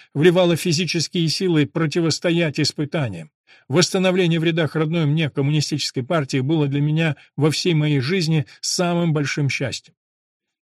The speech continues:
Историк Кэтрин Меридейл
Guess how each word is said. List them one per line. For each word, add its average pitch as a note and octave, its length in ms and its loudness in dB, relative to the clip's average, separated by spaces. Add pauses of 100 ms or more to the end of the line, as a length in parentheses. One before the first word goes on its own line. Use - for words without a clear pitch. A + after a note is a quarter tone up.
(260)
Историк A3 960 2
Кэтрин F#3+ 480 2
Меридейл C3 840 2